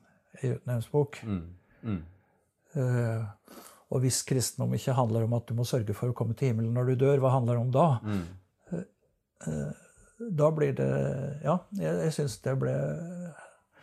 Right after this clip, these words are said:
Speaker 1: mye mer meningsfullt med en gang.
Speaker 2: Mm.
Speaker 1: For ellers så var det jo dette,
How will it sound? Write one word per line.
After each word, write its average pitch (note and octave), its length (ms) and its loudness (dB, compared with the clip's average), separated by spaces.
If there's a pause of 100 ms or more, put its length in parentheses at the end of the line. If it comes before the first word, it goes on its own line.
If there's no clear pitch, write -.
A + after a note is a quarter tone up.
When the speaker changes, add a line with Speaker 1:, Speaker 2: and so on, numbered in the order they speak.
(200)
Speaker 1:
mye B2+ 140 6
mer A#2 160 6
meningsfullt A#2+ 800 -2
med C#3+ 120 -2
en C3+ 80 -2
gang. D3+ 200 -2 (200)
Speaker 2:
Mm. F#2 200 -6 (400)
Speaker 1:
For C3+ 100 -2
ellers B2 240 2
så C#3+ 60 0
var A2 160 2
det C#3 80 4
jo C#3+ 120 6
dette, A#2+ 440 0